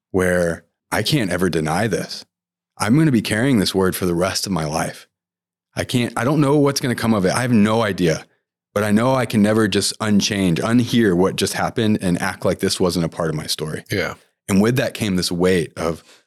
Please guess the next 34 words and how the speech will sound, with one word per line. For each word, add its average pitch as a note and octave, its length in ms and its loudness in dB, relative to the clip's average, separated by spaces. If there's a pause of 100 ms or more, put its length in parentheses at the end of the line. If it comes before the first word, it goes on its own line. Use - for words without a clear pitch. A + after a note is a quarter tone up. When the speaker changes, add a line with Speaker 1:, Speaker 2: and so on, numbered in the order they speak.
(200)
Speaker 1:
what G2 120 0
is D#3+ 120 2
the C#3 80 -2
Lord F#2+ 220 2
gonna E2 220 -6
do F2+ 200 0
with F2+ 180 2
me? - 200 -12 (1300)
What G2+ 160 2
is C#3+ 120 0
the C#3 80 0
Lord G#2 300 2
gonna F#2 180 0
speak G#2 300 -4
to G2 100 -4
me E2+ 100 0
next? D#2+ 360 -2
What G2 120 2
am D3 120 2
I, G#2 220 0
what G#2 160 0
am D3 80 2
I D3+ 60 2
gonna B2 200 0
have A2+ 180 -4
to - 80 -4
do F#2+ 180 2
to A2 80 2
respond G2+ 680 -2
to G2+ 80 -4
this F2+ 180 -2
type - 240 -8
of D#2+ 80 -10
word? E2 360 -2